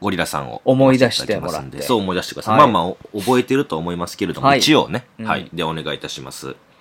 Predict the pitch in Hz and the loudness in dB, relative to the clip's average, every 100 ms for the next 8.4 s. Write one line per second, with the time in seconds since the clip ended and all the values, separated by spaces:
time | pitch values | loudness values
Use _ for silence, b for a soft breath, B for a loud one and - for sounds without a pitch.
0 | b b b b b _ _ _ _ 127 | b b b b b _ _ _ _ -2
1 | 110 104 98 _ _ _ _ _ - 160 | 0 -2 -6 _ _ _ _ _ 4 4
2 | - 175 151 - _ _ - 147 143 135 | 2 0 0 -6 _ _ -4 -2 0 2
3 | 135 110 - 139 139 190 185 160 104 92 | 2 2 0 -2 0 2 4 2 0 -10
4 | _ _ - 90 - 90 78 76 69 _ | _ _ -4 -4 -2 -2 0 -4 -6 _
5 | _ _ _ _ _ - - - 107 101 | _ _ _ _ _ -10 -4 2 2 2
6 | - 95 87 151 165 208 - 151 135 127 | 0 0 2 6 8 6 4 -2 2 2
7 | 104 92 87 - 87 87 82 92 165 - | 0 -2 -6 -8 -8 -8 -10 -10 -8 -6
8 | 87 - 160 135 | -6 2 2 2